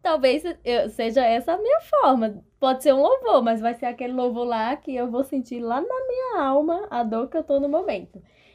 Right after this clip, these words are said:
Então, é, também tem essa questão, né, de entender o momento do outro. Não simplesmente, "Ai, você tá triste. Vai lá cantar que passa."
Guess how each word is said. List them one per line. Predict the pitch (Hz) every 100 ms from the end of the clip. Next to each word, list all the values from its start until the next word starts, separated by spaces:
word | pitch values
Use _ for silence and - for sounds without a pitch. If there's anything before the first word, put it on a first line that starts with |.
| _
Então, | 226 240 233 226 _ _ _ _
é, | -
também | 208 247 240 240
tem | 285 262
essa | 285
questão, | 294 311 339 294 247
né, | 214 190
de | 185 202
entender | 214 214 214 196 208 254
o | 294 262
momento | 240 233 240 269
do | 226 277
outro. | 240 185 - 170 165 -
Não | 196 196
simplesmente, | 254 285 269 247 240 233 226 -
"Ai, | 226 220
você | 220 233
tá | 240 247
triste. | 220 202 208
Vai | 226 349
lá | 403
cantar | 370 330 302 311
que | 349
passa." | - 196 151 - -